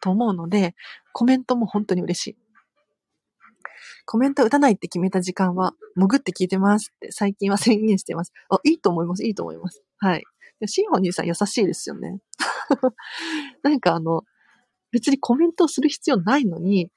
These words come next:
私ちゃんと聞いてるよ、みたいな、ね、ことができてて、本当に素晴らしいと思います。<laughs> 私できないな。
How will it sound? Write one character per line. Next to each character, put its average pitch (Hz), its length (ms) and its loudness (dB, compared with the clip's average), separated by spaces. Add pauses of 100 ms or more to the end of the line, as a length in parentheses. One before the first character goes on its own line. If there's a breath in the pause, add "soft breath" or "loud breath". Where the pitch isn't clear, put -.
(100)
私 254 240 0
ち - 80 -6
ゃ 277 60 2
ん 269 60 -4
と 262 80 -4
聞 - 160 -6
い - 20 -6
て 294 100 0
る 277 100 0
よ、 285 180 0
み 180 100 -2
た 156 120 -4
い 151 60 -10
な、 170 280 -2 (480)
ね、 226 260 4
こ 202 140 -2
と 208 80 2
が 175 100 4
で 196 100 2
き - 80 -4
て 170 120 0
て、 170 260 0
本 202 220 -2
当 214 120 0
に 208 100 2
素 208 140 0
晴 196 100 4
ら 202 80 4
し - 100 -4
い 175 80 4
と 151 80 -8
思 151 100 -12
い - 60 -20
ま - 100 -20
す。 - 120 -20 (200)
<laughs> 240 680 2 (1200 loud breath)
私 214 400 0
で 196 140 -2
き 220 100 2
な 196 100 4
い - 100 -12
な。 - 120 -14